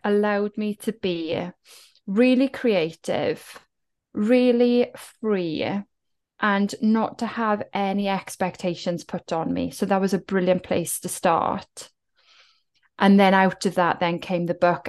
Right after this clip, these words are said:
And the book, I would love to say, my idea was,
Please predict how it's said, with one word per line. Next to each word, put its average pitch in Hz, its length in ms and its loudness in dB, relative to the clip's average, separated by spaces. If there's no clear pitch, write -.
And 180 240 0
the 196 80 -2
book, - 840 0
I 208 240 6
would 185 200 -2
love 190 520 4
to - 100 -8
say, 175 600 0
my 226 280 6
idea 220 520 2
was, 175 920 -4